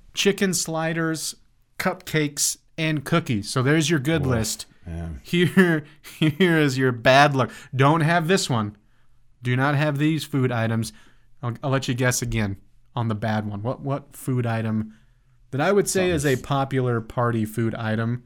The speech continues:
Speaker 2: Oh, but you don't want it?
Speaker 1: But you don't want it.
Speaker 2: Oh. Wow. Um, s-, something messy. Um, is it messy? Is that, would that be the s-,
Speaker 1: Uh,
Speaker 2: dis-,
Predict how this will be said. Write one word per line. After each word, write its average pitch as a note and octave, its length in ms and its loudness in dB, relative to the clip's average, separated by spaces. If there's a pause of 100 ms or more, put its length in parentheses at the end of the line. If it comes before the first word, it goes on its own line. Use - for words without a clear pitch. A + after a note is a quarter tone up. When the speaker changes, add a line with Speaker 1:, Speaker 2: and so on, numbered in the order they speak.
(120)
Speaker 2:
Oh, G2+ 360 0
but D2 260 -12
you F2+ 100 -8
don't F2+ 280 -6
want G2+ 220 -2
it? C3 80 -4
Speaker 1:
But B2 160 -2
you B2+ 60 -2
don't B2+ 280 2
want A2 240 -2
it. G2+ 80 -8 (200)
Speaker 2:
Oh. F#2 320 -10 (2250)
Wow. F2 340 -12 (1160)
Um, E2 480 -12 (2500)
s-, - 240 -20
something - 380 -12
messy. A#2 600 -8
Um, E2 480 -10 (520)
is E2+ 80 -18
it - 100 -14
messy? F#2 320 -10
Is F2 120 -8
that, F#2 260 -8
would F#2+ 220 -8
that - 140 -6
be - 60 -4
the - 60 -2
s-, F#4 460 0
Speaker 1:
Uh, F4+ 60 -2
Speaker 2:
dis-, E2+ 120 -10